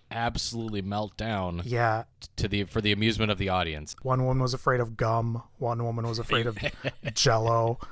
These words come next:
Speaker 1: <laughs>
Speaker 2: Just nothing, even if it is fake, I don't care, because nothing tickles me when this wom-, some poor woman, "I'm deathly afraid of kittens," and then Maury will say, "Anne, we have a surprise," and someone will bring out kittens, and, like, they just jump up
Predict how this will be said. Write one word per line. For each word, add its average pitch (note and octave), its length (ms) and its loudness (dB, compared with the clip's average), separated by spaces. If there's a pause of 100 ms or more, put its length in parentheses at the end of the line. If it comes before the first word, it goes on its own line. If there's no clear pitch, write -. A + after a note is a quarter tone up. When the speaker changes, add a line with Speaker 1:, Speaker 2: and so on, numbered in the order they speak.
(240)
Speaker 1:
<laughs> - 1120 0
Speaker 2:
Just C#3+ 260 0
nothing, D3 720 4
even F3 240 0
if E3 120 0
it D3 60 0
is C3+ 180 2
fake, B2+ 220 0
I B2+ 80 2
don't A#2+ 200 2
care, A#2 180 0
because B2+ 260 2
nothing C#3 400 2
tickles C3 420 0
me B2+ 280 0
when B2 180 2
this A#2 180 0
wom-, B2+ 280 4
some C3 420 2
poor C3 360 10
woman, A#2 500 0 (480)
"I'm C#3+ 160 2
deathly D3 400 4
afraid C3+ 320 0
of B2 160 -2
kittens," B2 480 2
and C3 100 4
then C3 160 8
Maury C3 340 8
will B2+ 80 4
say, A#2+ 340 2 (840)
"Anne, A2+ 380 0 (560)
we A#2 100 4
have A#2+ 100 4
a B2 40 4
surprise," C3 500 8
and D3 220 8
someone D3 240 8
will C3+ 80 6
bring C#3+ 260 8
out C#3+ 200 6
kittens, C#3 380 6
and, D#3 140 10
like, C#3 160 8
they C3 140 4
just C3 240 4
jump B2+ 400 6
up A#2+ 280 6